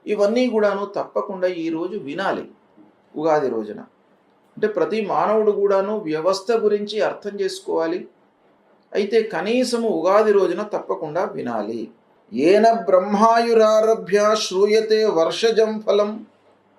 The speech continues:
బ్రహ్మైవ భూయస్స శ్రీమాన్ దీర్ఘాయుష్మాన్ న సంశయః" అని.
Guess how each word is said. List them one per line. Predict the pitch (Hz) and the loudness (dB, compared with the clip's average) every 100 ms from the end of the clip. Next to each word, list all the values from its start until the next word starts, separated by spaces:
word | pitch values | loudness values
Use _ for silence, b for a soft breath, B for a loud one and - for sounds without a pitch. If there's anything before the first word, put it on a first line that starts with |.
| _ | _
బ్రహ్మైవ | - 175 208 202 202 214 202 | 2 2 4 2 2 2 2
భూయస్స | 202 185 190 190 190 - 185 | 2 0 0 2 0 -2 -2
శ్రీమాన్ | 185 - 202 202 196 185 185 180 175 175 | -2 -2 -2 -2 -2 -2 -2 -4 -6 -8
దీర్ఘాయుష్మాన్ | 170 170 175 165 175 170 165 - 156 156 165 - | -2 -2 -2 0 0 0 -2 -4 -10 -8 -6 -6
న | |
సంశయః" | - - 90 87 - - 65 - 60 | -8 -10 -16 -16 -14 -6 -6 -6 -6
అని. | 55 - - - | -6 -6 -12 -14